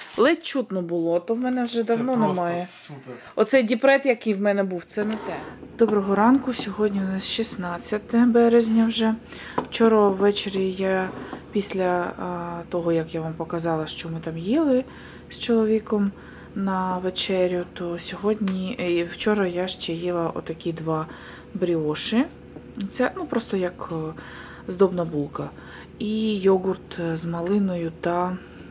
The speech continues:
Speaker 1: а, та цукром. І чай. Це було вчора. Вчора ще я пила якусь солодку газовану воду,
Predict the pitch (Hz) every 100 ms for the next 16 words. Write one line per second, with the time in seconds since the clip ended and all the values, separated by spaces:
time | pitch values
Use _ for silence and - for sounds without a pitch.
0 | - - 180 170 170 170 165 160 - -
1 | - - - - - - - - - -
2 | - - - - - - - - - 214
3 | - 190 180 214 349 - - - - 208
4 | 226 220 - 170 143 147 - - - 202
5 | 202 185 180 - - 165 156 180 247 -
6 | 208 190 - - - 185 175 170 - 180
7 | 180 180 170 170 170 - 180 180 190 -
8 | 165 165 160 180 165 156 151 165 233 247
9 | 220 220